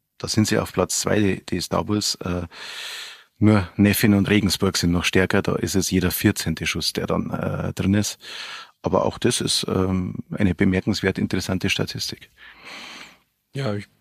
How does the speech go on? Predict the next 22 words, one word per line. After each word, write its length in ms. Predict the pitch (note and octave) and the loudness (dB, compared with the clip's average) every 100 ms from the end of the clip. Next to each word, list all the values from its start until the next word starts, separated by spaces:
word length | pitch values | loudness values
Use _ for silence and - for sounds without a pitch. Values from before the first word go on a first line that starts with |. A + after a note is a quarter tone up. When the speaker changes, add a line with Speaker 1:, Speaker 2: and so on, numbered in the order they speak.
| _ _ | _ _
Speaker 2:
glaub, 220 | B2 G#2 | 2 4
dass 220 | A2+ - | 0 -4
das 240 | G#2+ - - | -4 -6 -4
Zusammenspiel 580 | G#2+ A2 A2+ - A2+ | 0 2 2 0 -2
zwischen 320 | G2+ A#2 - G#2+ | -2 -4 -4 0
Torwart, 720 | A#2 A#2 A#2 G#2+ - - - _ _ - | 4 6 6 4 2 -8 -14 _ _ -4
äh, 180 | G2+ | 0
Schüsse 320 | - B2+ - G2+ | 4 4 4 2
blocken 540 | A#2+ B2+ - C3 A#2 _ _ _ _ - | 4 4 4 2 0 _ _ _ _ -2
und 60 | A#2 | 0
natürlich 320 | G2+ A#2 G#2+ | 2 0 0
die 100 | A2 | -2
Spielweise, 560 | - A#2+ A#2 A#2 G#2+ | 0 2 4 4 4
dass 180 | G#2 G#2 | 2 0
man 140 | A2 G#2+ | 0 0
den 120 | G2+ | 0
Gegner 340 | G#2+ A2 G#2+ | 0 0 2
an 120 | G#2+ | 2
der 80 | G#2 | 0
Bande 380 | F#2+ G#2 G#2+ G#2 | 0 0 0 0
halten 340 | G#2+ G2 A2 | -2 -4 -6
will. 180 | G2+ G2+ | -6 -6